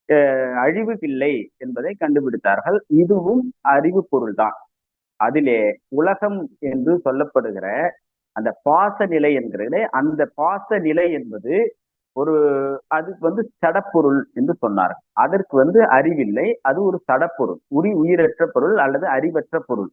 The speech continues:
என்று வச்சுக்கணும். அப்ப இந்த மூணு பொருளில் பதி என்பது ஒன்று, உயிர் என்பது பலவாக இருக்கிறது. ப-, பசு என்று சொல்லுகிறோமே உயிர், அது பலவாக இருக்கிறது. நாம் ஏற்கனவே அந்த பிறவி பெருங்கடல், அந்த,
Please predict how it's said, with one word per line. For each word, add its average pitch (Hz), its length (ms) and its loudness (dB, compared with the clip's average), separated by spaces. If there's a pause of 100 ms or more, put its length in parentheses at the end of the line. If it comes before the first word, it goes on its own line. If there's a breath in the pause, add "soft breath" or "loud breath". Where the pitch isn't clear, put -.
என்று 127 280 -6
வச்சுக்கணும். - 440 -6 (460)
அப்ப 233 340 0
இந்த 160 240 0
மூணு 220 480 0
பொருளில் 170 760 -2 (460)
பதி 220 460 0
என்பது 156 440 -4
ஒன்று, 143 640 -4 (440)
உயிர் 262 460 4
என்பது 160 500 -2
பலவாக 165 560 2
இருக்கிறது. 113 600 -2
ப-, 123 300 2
பசு 170 320 2
என்று 151 240 0
சொல்லுகிறோமே 123 400 0
உயிர், 151 380 2 (560)
அது 202 500 -6
பலவாக 190 580 2
இருக்கிறது. 147 440 -6
நாம் 160 260 0
ஏற்கனவே 151 420 -2
அந்த 135 220 0
பிறவி 147 320 2
பெருங்கடல், 127 480 -2
அந்த, 120 240 2